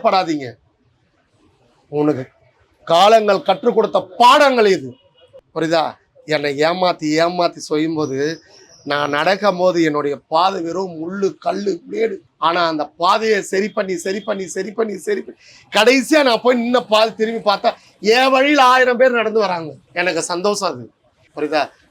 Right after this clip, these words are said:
அதனால நான் தெளிவா சொல்றேன், அது ஆம்பளையா இருக்கட்டும், பொம்பளையா இருக்கட்டும், திருநங்கையா இருக்கட்டும், புரியுதுங்களா? உண்மையான பாசம் காட்டுறாங்களா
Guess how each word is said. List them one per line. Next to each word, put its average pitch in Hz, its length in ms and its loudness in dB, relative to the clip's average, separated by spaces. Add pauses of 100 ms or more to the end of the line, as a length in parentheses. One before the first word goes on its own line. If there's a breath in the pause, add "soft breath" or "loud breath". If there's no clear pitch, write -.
(120)
அதனால 170 400 2
நான் 143 180 -2
தெளிவா 185 260 -2 (120)
சொல்றேன், 160 220 -2
அது 139 80 -2 (100)
ஆம்பளையா 170 300 0
இருக்கட்டும், 143 300 -12
பொம்பளையா 170 300 0
இருக்கட்டும், 151 260 -10 (320 soft breath)
திருநங்கையா 165 540 -2
இருக்கட்டும், 127 360 -14 (320)
புரியுதுங்களா? 151 360 -2 (420 soft breath)
உண்மையான 247 580 4 (100)
பாசம் 208 340 -2
காட்டுறாங்களா 180 420 0